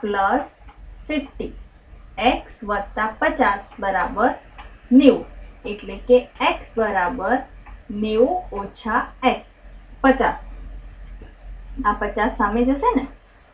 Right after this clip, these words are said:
તો અહીં કેટલા વધશે? ચાળીસ અંશ, ખરું? તો આ ખૂણાનું માપ ચાળીસ અંશ. એ જ રીતે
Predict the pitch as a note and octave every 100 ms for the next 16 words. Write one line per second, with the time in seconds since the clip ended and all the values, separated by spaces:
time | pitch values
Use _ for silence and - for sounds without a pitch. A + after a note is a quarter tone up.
0 | _ - A3 A3+ A3+ A3 A3 A3+ A#3+ A#3
1 | - C#4+ G4 - - - - _ _ _
2 | _ _ C#4 C4 A3+ G#3 - E3+ F#3 -
3 | - _ - - C4 F#4+ A4+ - _ _
4 | - - - - - - A3 A#3 C#4+ -
5 | G#3 A#3+ C4+ - G#3 G3 F#3+ G3 F3+ A3
6 | D4 - C#4+ A#3+ A3 F3+ F#3+ - _ C#4
7 | D4 B3 G3+ - G#3 C4